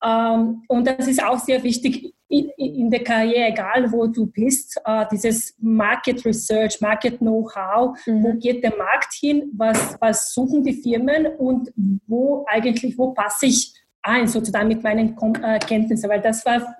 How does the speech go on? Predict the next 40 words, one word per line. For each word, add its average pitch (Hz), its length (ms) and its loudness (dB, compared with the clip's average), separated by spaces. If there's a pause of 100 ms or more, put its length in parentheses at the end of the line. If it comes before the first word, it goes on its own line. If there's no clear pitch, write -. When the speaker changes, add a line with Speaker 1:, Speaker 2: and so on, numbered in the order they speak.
(140)
Speaker 1:
für 233 80 0
mich 240 320 0
sehr 233 240 0
wichtig 220 260 0
und 208 80 0
das 220 140 0
mache 233 240 -2
ich 240 160 -2
nach 226 220 -2
wie 262 100 2
vor, 220 240 0
egal 214 340 0
wo 226 100 2
du, 226 180 2 (400)
äh, 233 100 4 (260)
jetzt 226 280 0
in 208 100 2
der 214 100 0
Karriere, 220 680 0 (280)
muss 220 160 0
ich 247 80 0
dann 220 200 2
schon 233 240 0
wissen, 220 400 0
wie 214 80 0
sich 220 160 -2
der 208 80 0
Markt 196 320 -2
entwickelt, 214 480 0
so, 208 400 0
wo, 214 280 0
wo 226 160 2
will 214 160 2
ich 196 120 -4
dann, 208 160 2 (340)
wo 226 120 0
will 226 120 2
ich 214 80 0
dann 214 200 0
hin? 302 300 0